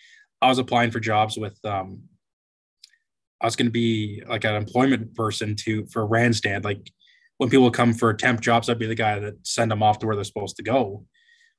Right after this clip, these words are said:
I was interviewing for about three different facilities to do that in one of their offices. I was going through everything I could to get out of the golf business. And it's like, "This could be a side job." And then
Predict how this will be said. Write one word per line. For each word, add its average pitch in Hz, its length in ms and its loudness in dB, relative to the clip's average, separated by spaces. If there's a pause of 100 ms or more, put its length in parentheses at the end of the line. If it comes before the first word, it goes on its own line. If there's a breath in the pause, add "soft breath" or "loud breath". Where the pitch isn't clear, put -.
I 123 60 2
was 113 100 2
interviewing 117 400 2
for 113 120 -2
about - 300 -8
three 131 160 4
different 117 260 -2
facilities 107 720 -6
to - 60 -14
do 110 160 -4
that 104 240 0
in 107 200 -8
one 107 100 -4
of - 40 -4
their 104 140 -4
offices. 104 640 -8 (680 soft breath)
I 113 100 -2
was 107 340 -4 (160)
going 120 200 4
through 117 220 2
everything 120 320 4
I 107 60 2
could 117 200 0
to 110 60 -12
get 107 120 -2
out 113 100 2
of 107 60 -4
the - 60 -8
golf 117 280 -2
business. 98 400 -12
And 107 120 -10
it's 101 80 -10
like, 101 160 -8 (640)
"This 131 120 -4
could 117 140 -4
be 113 80 -6
a 107 60 -4
side 135 260 2
job." 101 260 2
And 101 120 -8
then 104 300 -6